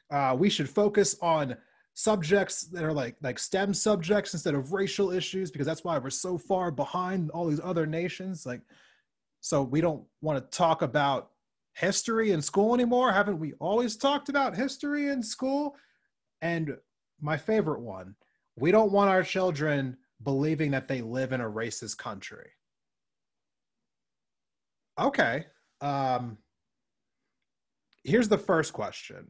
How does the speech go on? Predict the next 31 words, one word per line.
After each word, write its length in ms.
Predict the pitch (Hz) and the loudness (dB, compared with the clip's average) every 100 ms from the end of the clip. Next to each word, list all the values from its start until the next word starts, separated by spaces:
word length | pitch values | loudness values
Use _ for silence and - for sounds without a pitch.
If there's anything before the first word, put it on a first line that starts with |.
| _ _ _ _ | _ _ _ _
And 120 | 143 | -2
I, 80 | 151 | -2
and 140 | 156 160 | 0 0
I 60 | |
feel 260 | 156 180 175 | 2 2 2
as 140 | 151 | 2
though 160 | 131 143 | 2 0
it's 140 | 135 | 0
the 80 | - | -4
most 260 | 131 131 - | -4 -4 -6
important 560 | 110 - 139 113 117 | -10 -4 -4 -4 -8
one 400 | 113 113 104 98 | -10 -8 -8 -10
for 240 | 98 - 120 | -12 -10 -8
all 380 | 120 135 139 127 | -2 0 0 -2
of 160 | 113 | -6
the 280 | 123 117 113 | -8 -8 -8
objections 680 | 110 107 113 113 - 101 98 | -12 -8 -6 -6 -8 -10 -10
that 100 | 101 | -10
I 140 | 98 95 | -10 -12
hear. 500 | - 104 95 - - _ _ _ _ _ _ _ _ _ _ _ _ _ _ _ _ _ - | -12 -10 -10 -14 -20 _ _ _ _ _ _ _ _ _ _ _ _ _ _ _ _ _ 0
Is 160 | 170 | 2
it 140 | 175 135 | 2 2
true? 380 | - 156 101 - _ _ _ _ _ _ _ _ _ _ _ _ _ _ _ _ _ _ _ _ - | -2 -2 -2 -8 _ _ _ _ _ _ _ _ _ _ _ _ _ _ _ _ _ _ _ _ -8
Do, 400 | 107 170 180 - 143 | 4 6 6 4 0
do 160 | 151 | 2
we 120 | 170 180 | 4 4
live 200 | 180 170 | 4 4
in 80 | |
a 60 | 160 | 2
racist 360 | 151 143 135 - | 2 2 -2 -2
country? 480 | 143 131 - - | -2 -2 -8 -16